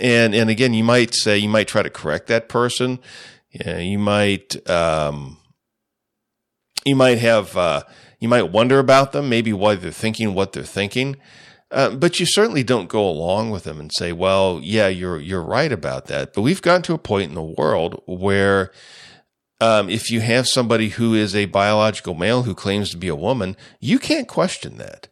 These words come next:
And if you do question that, you get in a world of trouble. And so this, uh, this, uh, this, uh, Army chaplain finds himself there. And he says,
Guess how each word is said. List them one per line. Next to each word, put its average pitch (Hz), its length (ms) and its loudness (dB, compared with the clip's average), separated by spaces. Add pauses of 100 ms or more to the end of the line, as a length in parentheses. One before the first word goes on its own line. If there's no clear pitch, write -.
(480)
And 131 220 4
if 139 140 0
you 151 100 0
do 196 160 2
question 95 460 -2
that, 92 300 -2
you 123 180 0
get 131 180 4
in 123 80 2
a 120 80 2
world 123 320 4
of 101 80 -4
trouble. 147 400 -2 (580)
And 117 380 4
so 127 300 4
this, 107 480 0
uh, 95 340 4 (560)
this, 98 500 -2
uh, 90 480 2
this, 87 320 -4
uh, 69 180 -2 (640)
Army 190 260 2
chaplain 82 400 -4
finds 90 360 -2
himself 80 460 -4
there. 60 340 -8 (460)
And 123 140 0
he 143 120 2
says, 123 600 2